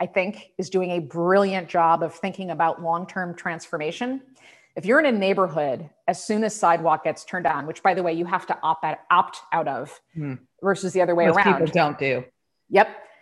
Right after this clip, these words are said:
Speaker 2: Yeah.
Speaker 1: Um, you've got connected, you've got Ring cameras. Half my neighbors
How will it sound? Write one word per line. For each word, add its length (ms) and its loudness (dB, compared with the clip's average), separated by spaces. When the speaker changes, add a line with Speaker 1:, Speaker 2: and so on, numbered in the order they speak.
Speaker 2:
Yeah. 140 -2
Speaker 1:
Um, 380 6
you've 120 2
got 180 2
connected, 380 -4
you've 120 -4
got 200 0
Ring 260 -2
cameras. 720 -8
Half 240 -2
my 120 2
neighbors 580 0